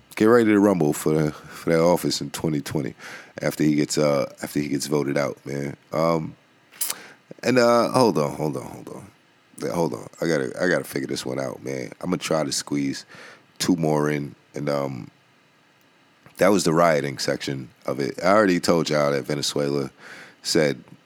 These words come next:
America triggered, uh, the, uh, blackout with an electromagnetic pulse. And, um, I don't know if we'll ever get to the bottom of that story, but, uh, that was on the timeline as well.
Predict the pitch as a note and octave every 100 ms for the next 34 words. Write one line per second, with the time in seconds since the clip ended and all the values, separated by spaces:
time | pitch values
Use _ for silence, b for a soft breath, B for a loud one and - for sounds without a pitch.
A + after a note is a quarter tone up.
0 | - D#2+ D2+ C#2+ C#2 - D#2 D2 C#2 -
1 | C#2+ B1+ B1 C2 - _ _ _ _ _
2 | _ _ _ - D#2 C#2+ B1+ E2+ D#2+ D#2+
3 | D#2 A1+ C#2 C2+ C2+ C#2 D2 D2+ C#2 C2+
4 | C2+ C2 A#1+ - - F#2 D2+ - - B
5 | B B B B B - - G2+ G2+ G2
6 | G2 E2+ - _ _ _ _ - - F#2
7 | G2 F#2+ E2 F#2 E2 E2+ E2 E2 - D2+
8 | D2+ F#2+ F#2 F#2 F2+ E2 - E2+ E2 D#2+
9 | C2+ C#2 C2+ B1 - - D#2+ C#2+ D2+ -
10 | - - _ _ _ _ _ - F2+ D#2
11 | C#2+ _ - - D#2 D#2 D2+ D2+ D2 -
12 | C#2+ - C#2+ D#2 F#2 F2+ E2+